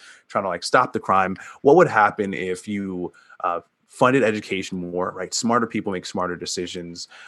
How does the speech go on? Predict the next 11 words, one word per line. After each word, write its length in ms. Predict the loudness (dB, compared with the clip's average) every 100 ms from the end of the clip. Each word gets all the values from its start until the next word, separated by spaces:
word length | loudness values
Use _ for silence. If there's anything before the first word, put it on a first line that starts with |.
| -8
Um, 320 | -6 -6 -8
smarter 340 | -8 -4 -4
people 320 | -4 -6 -4 -4
with, 440 | -4 -8 -14 -6
uh, 420 | -4 -2 -4 -8 -8
um, 360 | -10 -10 -16 -20 _
job 340 | 0 4 6 4
opportunities, 880 | 0 -2 -6 -6 -6 -8 -8 -10 -14 _ _
uh, 260 | -8 -6 -6 -8
will, 160 | -10
j-, 160 | -10